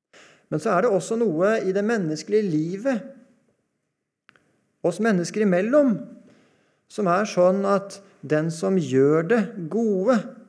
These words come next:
den skal leve. Den som gjør det gode, behøver ikke, i hvert fall i Norge, å frykte politiet.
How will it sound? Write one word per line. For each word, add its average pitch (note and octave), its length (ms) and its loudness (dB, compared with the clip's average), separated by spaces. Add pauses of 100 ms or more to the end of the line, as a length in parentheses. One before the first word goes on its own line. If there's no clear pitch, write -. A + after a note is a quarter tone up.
(680)
den C#3 240 -6
skal F3 320 -10
leve. F#3+ 460 -6 (1600)
Den D#3 200 0
som A3 160 2
gjør E3+ 320 6
det A3 100 0
gode, A#3+ 320 4 (320)
behøver F3 400 -2
ikke, G#3 380 -4
i G3 80 -2
hvert F3+ 100 -4
fall F#3 140 -6
i F#3+ 80 -4
Norge, F3 340 -2
å E3+ 80 -10
frykte F#3 300 -10
politiet. F3 500 -10